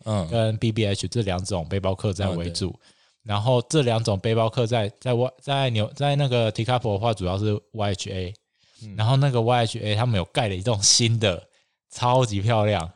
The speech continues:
Speaker 1: 就是海景，呃，湖景第一排那种。
Speaker 2: 对，它是直接盖在 Tekapo 湖正前方的第一排。
Speaker 1: 嗯。
Speaker 2: 然后它的一楼跟二楼，我记得可以直接正，就是那种落地窗直接看到湖景。
Speaker 1: 嗯，我朋友在那边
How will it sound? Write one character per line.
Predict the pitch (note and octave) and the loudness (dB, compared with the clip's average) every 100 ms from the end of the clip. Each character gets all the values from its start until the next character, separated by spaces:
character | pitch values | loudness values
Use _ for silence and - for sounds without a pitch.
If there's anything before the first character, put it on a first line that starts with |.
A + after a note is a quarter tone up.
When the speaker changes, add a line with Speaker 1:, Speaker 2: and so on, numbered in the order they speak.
| _ | _
Speaker 1:
就 | - | -2
是 | A2 | 0
海 | A2 G2 | 2 0
景， | G2 - - | -2 -6 -6
呃， | G#2+ G2+ | -2 0
湖 | A#2 A2+ | 2 0
景 | B2 G#2 F2 | 0 -2 -2
第 | G2+ G2+ | -2 -2
一 | G2+ | -2
排 | G2+ D#2 | -4 -6
那 | D#2+ E2+ | -4 -6
种。 | E2+ D#2+ | -6 -2
Speaker 2:
对， | F3+ C#3 | 4 6
它 | C#3+ | 6
是 | E3 F3+ | 2 0
直 | C#3 C3 | -2 0
接 | D3+ | 0
盖 | D3 D3+ | 2 2
在 | D3+ | 2
Tekapo | C#3 B2+ A#2+ C3+ C3+ - A2 | 0 -2 -6 -2 -2 0 0
湖 | F#2+ F#2 F#2 - - _ | 0 -4 -6 -8 -16 _
正 | - C#3 A#2 | 2 2 2
前 | G#2+ G2+ | 0 0
方 | A2 A2+ | 2 2
的 | G#2+ | 2
第 | F#2+ A2 | 2 2
一 | G#2+ | 2
排。 | G2 F#2+ | 0 -2
Speaker 1:
嗯。 | F#2+ E2 G#2 - - | -2 -2 -6 -14 -6
Speaker 2:
然 | A2+ | -2
后 | A#2 | 0
它 | C#3 C3+ | 2 2
的 | B2+ A#2 G#2 - | 2 2 0 0
一 | E3 | 0
楼 | A#2 G2 | 4 2
跟 | G2 A#2 D#3+ | 2 0 0
二 | C3+ G2+ | 0 0
楼， | E2+ E2+ F2 | 0 -2 -4
我 | G2+ | -4
记 | F2+ B2 | -2 0
得 | G2 | 0
可 | G#2 | 0
以 | |
直 | F2+ F#2+ | -2 -4
接 | F2 G2 - | -2 -4 -2
正， | G2+ F#2 - _ _ _ | -2 -2 -6 _ _ _
就 | B2+ A#2 | -6 -2
是 | B2 B2 | 0 2
那 | B2 | 2
种 | A2+ F#2+ | 2 2
落 | A#2+ | 0
地 | A2 G#2+ | 0 -2
窗 | G#2 | -2
直 | F#2 | -2
接 | F#2+ | -2
看 | F#2+ G2 | -2 0
到 | G2+ F#2+ | 0 0
湖 | F2+ F2 F2+ | 0 -2 -2
景。 | - F2+ _ _ _ _ _ _ _ | -4 -10 _ _ _ _ _ _ _
Speaker 1:
嗯， | A2+ G2+ | -2 0
我 | G2+ | 2
朋 | B2 | 2
友 | D#3 | 2
在 | B2+ | 2
那 | A#2 | 2
边 | A2+ A2+ A2+ A2+ | 2 0 0 -4